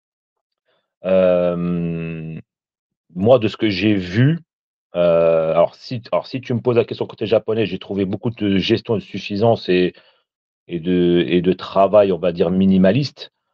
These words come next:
et qu'on allait se reposer sur les différentes, heu, individu-, individualités, heu, japonaises. Mais si on va du côté Viet, heu, j'ai senti vraiment, bon, bien évidemment, il y a une différence athlétique,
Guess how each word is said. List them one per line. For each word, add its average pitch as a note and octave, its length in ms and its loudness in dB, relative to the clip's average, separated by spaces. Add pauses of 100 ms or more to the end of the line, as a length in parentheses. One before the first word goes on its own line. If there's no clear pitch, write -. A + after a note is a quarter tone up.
(120)
et E2 160 -6
qu'on F2+ 200 -4
allait F#2 140 2
se F#2 100 -6
reposer G2+ 400 0
sur - 200 -6
les F2 260 0
différentes, F2+ 600 -2
heu, E2 420 0
individu-, F#2 480 -2 (280)
individualités, G2 800 -2
heu, F2 180 2
japonaises. G#2+ 520 2 (720)
Mais F2+ 120 -8
si - 340 -4
on A2+ 180 2
va A2+ 180 4
du G2 140 -10
côté G#2 400 -4
Viet, F2+ 600 -2 (400)
heu, E2 840 0 (440)
j'ai F#2 160 -4
senti A2 420 -2
vraiment, G#2 440 2
bon, G2 220 0 (140)
bien G2 180 -2
évidemment, F#2+ 240 2
il G#2 40 2
y F#2 40 2
a E2 40 0
une F2 120 -4
différence F#2+ 420 0 (300)
athlétique, - 720 -6